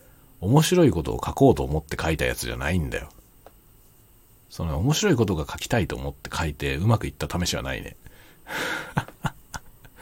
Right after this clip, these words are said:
どうでもいいようなこと思いつくままに書いたやつが面白いね。だからこのね、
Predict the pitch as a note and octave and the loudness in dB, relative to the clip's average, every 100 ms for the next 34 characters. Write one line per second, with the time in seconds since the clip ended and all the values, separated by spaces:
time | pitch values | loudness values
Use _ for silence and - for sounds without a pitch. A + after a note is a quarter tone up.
0 | - - - - - - - - - - | -14 -14 -12 -10 -10 -10 -12 -16 -16 -8
1 | G2+ A#2 D3 F3 E3+ E3 D3+ D3+ A2 F2 | -4 -2 0 2 2 2 4 4 2 2
2 | E2+ E2 G#2 C3+ - G#2 F2+ D#2+ - F#2+ | 0 2 2 2 2 2 2 0 0 0
3 | E2 D2+ - G#2+ C#2 D#2 - C2 - - | 0 -4 -2 -2 0 -2 -4 -6 -10 -16
4 | - - - - - - - - - _ | -20 -20 -20 -20 -20 -20 -20 -20 -20 _
5 | - - - - - _ _ _ - _ | -20 -20 -20 -20 -20 _ _ _ -20 _
6 | _ - - _ _ - - - - - | _ -20 -20 _ _ -20 -20 -20 -20 -20
7 | - - - C#3 C#3 C3 - F#2 D#2 C2+ | -20 -8 -2 2 4 2 2 0 -2 -2
8 | A#1+ | -6